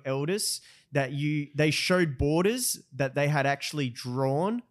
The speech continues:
not borders that the world fucking Google tells you. They showed the borders and they said that they, there's a god that they pray to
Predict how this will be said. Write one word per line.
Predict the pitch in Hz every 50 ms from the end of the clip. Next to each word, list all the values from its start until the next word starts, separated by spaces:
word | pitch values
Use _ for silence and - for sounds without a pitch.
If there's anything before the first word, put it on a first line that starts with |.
| _ _
not | - 131 139 143 - - 139 120
borders | 139 139 143 139 135 131 120 120
that | 131 127 127 -
the | 127 127 120
world | 117 120 123 127 127 123 117 110
fucking | - - 127 120 - 120 120 120 113
Google | 104 131 139 135 123 127 113 113 110 - _ _ _ _ _ _
tells | - 139 120 120 120 110 110
you. | 123 143 180 - - - - - - - - _ _ _ _ _ _ _ -
They | 135 147
showed | 135 - - - 185 190 185 180 156
the | 165
borders | 147 127 147 156 170 185 196 226 254 240 226 - - - - _
and | - 147 143 143
they | 147 147 143
said | - - - - 170 170 165 160 160 160 - - _ _ -
that | 131 151 151 143 -
they, | 147 143 135 139 139 135 135 127 120
there's | 151 156 135
a | 156 139
god | 123 - 147 156 160 151
that | 165 151 -
they | 160 160
pray | 156 - - 180 170 175
to | 170 - 214 233 262 311